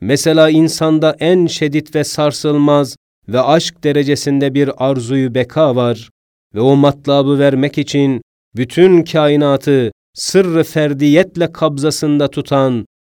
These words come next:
ve bir menzili kapayıp öbür menzili açmak gibi kolay bir surette dünyayı kapayıp ahireti açabilir bir zat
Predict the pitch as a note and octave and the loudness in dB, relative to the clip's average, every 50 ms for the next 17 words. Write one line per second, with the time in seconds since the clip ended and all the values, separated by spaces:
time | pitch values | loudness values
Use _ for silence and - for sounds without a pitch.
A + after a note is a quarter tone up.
0 | _ _ A2 A#2+ C3 A#2 B2+ C#3+ C#3+ C3+ C3+ C3+ C3+ C#3 C3+ A2+ C3 C#3+ C#3+ C3+ | _ _ -4 -4 -2 0 0 0 0 2 0 2 2 0 0 -2 -2 -2 -2 -2
1 | - - C#3 A#2+ - C#3 C3+ C#3 D#3 F3+ F#3+ F3+ - _ _ _ _ _ - G#2 | -4 -6 -8 -4 -2 0 2 2 4 2 2 0 -4 _ _ _ _ _ -6 -4
2 | A#2+ A#2 C3+ E3 F#3 F3 E3 D#3 D3+ D3 D3 C#3 - D3+ C#3 C#3+ C#3+ C#3 - - | -2 0 2 4 4 4 4 2 2 2 0 -2 -2 -2 -2 -2 -2 -2 -4 -4
3 | D3 C#3+ C#3 C#3+ - - C#3 C3+ C#3+ C#3 - - C3+ C3 C#3+ D#3 E3+ D#3+ D3+ C#3 | -4 -4 -4 -4 -4 -6 -4 -4 -4 -4 -4 -4 -2 0 2 2 4 2 2 0
4 | D3 C#3 B2 - - D3 C#3+ C#3 C#3 C3 B2+ _ - C3+ C3 C3 B2 A2 - _ | -2 -4 -4 -6 -6 -4 -4 -2 -2 -4 -4 _ -2 0 0 0 -2 -4 -8 _
5 | _ _ _ - - F#2 A#2 C3 C#3 C#3+ C#3+ D3+ D3 C#3+ D3 F3 G3 - - E3 | _ _ _ -16 -8 -4 0 2 4 4 4 4 4 4 4 2 2 0 -2 -6
6 | - - D3+ D3 D3 C#3 - - - C#3 C#3 C3 - D3+ C#3+ C#3 C3+ - D3 C#3 | -4 -2 -2 -2 -2 -2 -4 -6 -4 -4 -4 -4 -4 -4 -4 -4 -4 -4 -4 -6
7 | - - D3 C#3 C3 C#3 C3 D3 E3+ E3 D3+ C#3+ C#3+ C#3 B2+ A#2+ C#3 C#3 C#3 C3+ | -4 -4 -4 -4 -4 -2 -2 -2 -2 -2 -2 -2 -2 -2 -2 0 0 2 2 2
8 | B2+ B2 - | 0 -2 -8